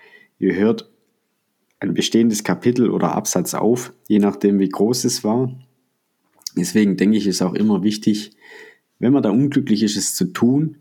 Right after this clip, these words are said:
aber man sollte es auch nicht zu leichtfertig tun,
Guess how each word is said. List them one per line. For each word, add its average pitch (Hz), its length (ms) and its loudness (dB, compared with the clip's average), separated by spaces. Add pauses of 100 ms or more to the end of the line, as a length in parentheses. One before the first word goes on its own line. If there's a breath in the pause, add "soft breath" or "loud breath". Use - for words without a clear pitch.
aber 101 200 2
man 98 120 2
sollte 104 260 2
es 92 100 -2
auch 90 240 -4
nicht 107 220 -4
zu - 100 -4
leichtfertig 92 720 -2
tun, 87 320 -4